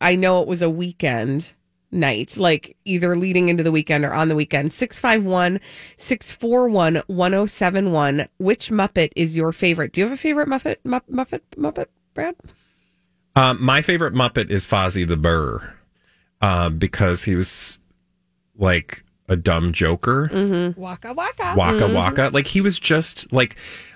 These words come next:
Speaker 2: like, all the other Muppets, like, I can think of things that I love about all the other Muppets, but Fozzie was just, like, he's like, "I know I'm,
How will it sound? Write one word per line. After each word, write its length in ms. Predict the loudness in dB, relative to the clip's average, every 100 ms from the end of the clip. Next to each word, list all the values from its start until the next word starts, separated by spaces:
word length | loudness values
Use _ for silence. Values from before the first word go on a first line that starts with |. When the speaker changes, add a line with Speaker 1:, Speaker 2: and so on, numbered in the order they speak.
| 0
Speaker 2:
like, 240 | 0 0
all 160 | -2 0
the 120 | 2
other 120 | 2 2
Muppets, 420 | 2 2 0 2
like, 140 | 2
I 80 | 2
can 180 | 2 0
think 240 | 0 0 0
of 100 | 0
things 280 | 0 0 2
that 100 | 2
I 60 |
love 300 | 2 2 2
about 280 | 2 2 2
all 160 | 0 2
the 100 | 2
other 140 | 2
Muppets, 380 | 0 0 -2 0
but 140 | -4
Fozzie 440 | 0 0 2 0 0
was 140 | -2
just, 300 | -2 -4 -2
like, 440 | 0 0 0 -6 -20 -20 -20 _
he's 160 | -4 0
like, 180 | 0 -2
"I 160 | 0 2
know 400 | 4 2 2 0
I'm, 400 | 0 2 2 -2